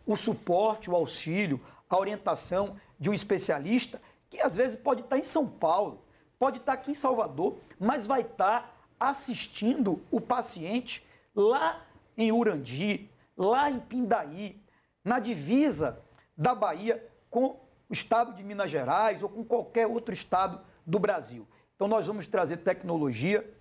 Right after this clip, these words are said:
e nós vamos reviver o Plan Serve. Nós vamos reforçar o Plan Serve, porque eu sei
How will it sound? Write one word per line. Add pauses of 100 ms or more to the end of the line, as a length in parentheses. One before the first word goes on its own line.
(180)
e
nós
vamos (420)
reviver
o
Plan
Serve. (300)
Nós
vamos
reforçar (220)
o
Plan
Serve,
porque
eu
sei